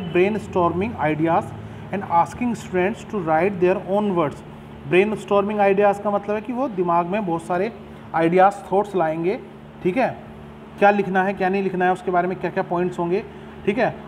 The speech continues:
और एक तरह से students अपने शब्दों में उसको बयान करेंगे। तो इस, इस तरीके से, जिसे हम free writing कह सकते हैं, कि बिना grammatical और बिना, अ, अ, spelling mistake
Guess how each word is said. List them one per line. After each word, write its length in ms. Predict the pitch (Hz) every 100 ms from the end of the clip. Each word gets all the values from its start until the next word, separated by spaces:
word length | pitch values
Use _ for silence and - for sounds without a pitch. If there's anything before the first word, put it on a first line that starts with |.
| -
और 240 | 185 220 226
एक 200 | 196 202
तरह 160 | 196
से 240 | 190 233 -
students 380 | - 208 240 -
अपने 360 | - - 254
शब्दों 300 | 247 226 202
में 80 | 220
उसको 220 | 208 -
बयान 280 | 185 175 175
करेंगे। 360 | 165 156 170 247 - - -
तो 60 | 208
इस, 200 | 226 - - -
इस 160 | 226 -
तरीके 320 | 202 180 160
से, 140 | 151
जिसे 260 | 208 151 208
हम 100 | 202
free 260 | 208 196 214
writing 360 | 185 180 190
कह 140 | 175 156
सकते 280 | 156 160
हैं, 160 | 156 196
कि 220 | 196 226 226 - - - 156
बिना 220 | 170 208
grammatical 600 | 180 180 180 170 190 190 180 - - -
और 80 | 175
बिना, 240 | 156 175 196
अ, 580 | 202 160 165 165 160 151
अ, 20 | 143 - 160 156 147 147
spelling 400 | - - 185 196
mistake 400 | 185 - 185